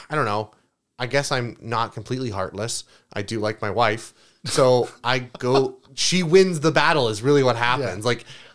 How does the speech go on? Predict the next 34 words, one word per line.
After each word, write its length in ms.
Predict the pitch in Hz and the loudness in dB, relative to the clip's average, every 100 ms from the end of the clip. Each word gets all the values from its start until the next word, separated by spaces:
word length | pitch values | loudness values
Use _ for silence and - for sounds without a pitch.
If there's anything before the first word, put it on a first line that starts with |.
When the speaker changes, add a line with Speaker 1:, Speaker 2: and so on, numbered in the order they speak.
| _ | _
Speaker 1:
I 200 | 120 160 | 2 2
could 200 | 190 180 | 2 0
sit 140 | 180 170 | 0 2
downstairs 540 | 143 127 - 139 143 | 0 0 0 2 2
and 60 | 117 | 0
be 40 | |
like, 120 | 110 - 123 | -2 -4 -6
"Well, 100 | 123 | 0
I'm 140 | 131 185 | 0 0
gonna 160 | 113 | -4
play 160 | 123 127 | -4 -2
my 220 | 123 151 | 0 0
game 300 | 135 127 117 | 0 -2 -2
here 220 | 131 175 | 0 0
and 80 | 104 | 0
you're 180 | 113 160 | -2 -2
forced 360 | - - 120 - | -2 -4 -4 -4
to 60 | |
come 200 | 123 131 | -6 -4
down 220 | 131 139 135 | 0 0 0
here." 360 | 180 127 87 | -2 -2 -4
She 160 | - 147 | -8 -6
just 240 | 147 156 | -2 0
doesn't. 460 | 139 170 110 95 - - | 2 2 0 -8 -16 -10
So 440 | 135 143 123 - _ _ | 2 2 2 -2 _ _
Speaker 2:
Right. 60 | 117 | -12
Yeah. 20 | |
Speaker 1:
I 60 | 110 | -10
go 240 | 117 135 | -4 -2
up 120 | 139 | -2
there 160 | 147 147 | -4 -4
to 80 | 147 | -6
see 200 | - 160 | -8 -8
her. 380 | 190 160 85 | -6 -6 -10